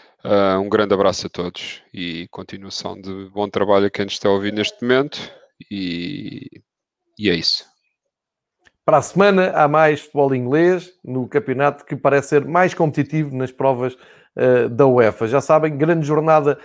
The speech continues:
Speaker 2: nesta, n-, neste fim de semana. Começa sexta, acaba segunda,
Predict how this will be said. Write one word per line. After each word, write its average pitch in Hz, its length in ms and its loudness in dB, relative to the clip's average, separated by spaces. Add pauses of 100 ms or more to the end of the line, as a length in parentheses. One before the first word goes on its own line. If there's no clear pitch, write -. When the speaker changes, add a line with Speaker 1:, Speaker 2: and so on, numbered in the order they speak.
(220)
Speaker 2:
nesta, 143 680 4
n-, 143 640 -12
neste 165 300 -4
fim 160 120 -4
de 147 80 -10
semana. 185 360 0
Começa 170 320 -2
sexta, 175 280 -2
acaba 156 280 2
segunda, 196 520 2